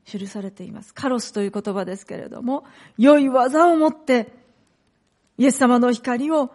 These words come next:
光り輝かせるように。ある先生のですね、仲介書では、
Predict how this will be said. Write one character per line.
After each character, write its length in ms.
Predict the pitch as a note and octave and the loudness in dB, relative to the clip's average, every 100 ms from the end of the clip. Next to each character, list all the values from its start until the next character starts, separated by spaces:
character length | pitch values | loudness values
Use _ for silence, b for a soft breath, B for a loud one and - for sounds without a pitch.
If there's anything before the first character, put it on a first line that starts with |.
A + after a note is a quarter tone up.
| _ - | _ -16
光 300 | - A3 A3 | -8 -6 -6
り 60 | |
輝 380 | - G#3 A3 A#3 | -8 -8 -6 -6
か 120 | C4 | -6
せ 160 | B3 C#4+ | -8 -6
る 100 | C#4 | -6
よ 180 | C4 B3 | -4 -4
う 40 | |
に。 260 | A3 G#3+ - _ _ _ B B B B | -6 -8 -12 _ _ _ B B B B
あ 120 | C#4 | 4
る 100 | D4+ | 4
先 200 | C#4+ C#4+ | 2 0
生 120 | C#4 | 2
の 140 | B3 A3+ | 2 2
で 80 | A3 | 0
す 120 | A3+ | 0
ね、 140 | C#4 | 0
仲 260 | C#4+ C#4 C4 | 0 -2 -2
介 220 | C4+ B3+ | 0 0
書 140 | C4+ | 0
で 140 | A#3 A3 | 0 0
は、 280 | C4 A#3 | 2 0